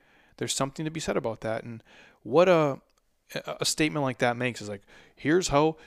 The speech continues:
gyms will be in the future, only online and only digital." It fails to mention the increases in the past year of being isolated, of the amount of stress,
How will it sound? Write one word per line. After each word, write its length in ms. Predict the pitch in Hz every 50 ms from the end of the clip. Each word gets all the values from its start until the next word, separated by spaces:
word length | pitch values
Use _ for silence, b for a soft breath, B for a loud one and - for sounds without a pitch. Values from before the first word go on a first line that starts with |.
| B B 117
gyms 280 | 110 113 117 123 131
will 80 | 147 143
be 120 | 127 135
in 80 | 151 165
the 80 | 170 -
future, 420 | - 220 220 - - - 101 - - _ -
only 400 | 202 233 254 233 220 220 220 208
online 420 | 202 202 190 185 185 175 143 120 107
and 140 | 107 113 - -
only 320 | 175 196 202 196 202 196
digital." 580 | 180 190 185 170 131 117 117 107 107 - b b b b b b b b b b b b b b b b b b b b b _ _ _ _ _ _ _ _ _ _
It 140 | - 131 120
fails 400 | - - - 135 156 185 180 -
to 120 | - 156
mention 640 | 131 120 113 117 120 117 - - 101 95 95 95 - _ _ _ _ _ _ _ _ _ _ _ _ _ -
the 140 | - 120 - -
increases 800 | 139 139 147 147 143 - 127 117 110 104 - - 110 107 110 -
in 80 | 127 120
the 80 | 117
past 480 | 110 - - - 127 123 120 - - -
year 220 | 120 113 117 127
of 100 | 135 131
being 180 | - 113 110 113
isolated, 600 | 113 113 113 110 - - 143 147 156 170 156 127
of 240 | 110 110 107 101 -
the 80 | 120
amount 200 | 117 120 120 113
of 80 | 107 -
stress, 580 | - - - 120 123 131 147 - - - -